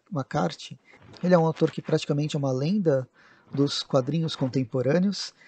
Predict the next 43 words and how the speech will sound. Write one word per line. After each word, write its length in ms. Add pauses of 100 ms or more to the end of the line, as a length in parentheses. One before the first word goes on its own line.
(320)
Ele 180
trabalha 500
num 120
sistema 480
de 100
guerrilha, 760 (140)
imprimindo 800 (340)
a 100
sua, 760
cada 240
um 80
dos 80
seus 160
quadrinhos, 440
né? 60
O 80
Frauzio 460
é 20
um 40
personagem 420
que 80
ele 60
criou 420 (420)
lá 160
em 100
dois 200
mil 200
e 140
um. 180 (360)
Ele 260
foi 260
lançado 480
inicialmente 520
pela 180
editora 320
Scala, 420
mas 160
depois 280
que 80
a 20
editora 260
Scala 380
faliu, 480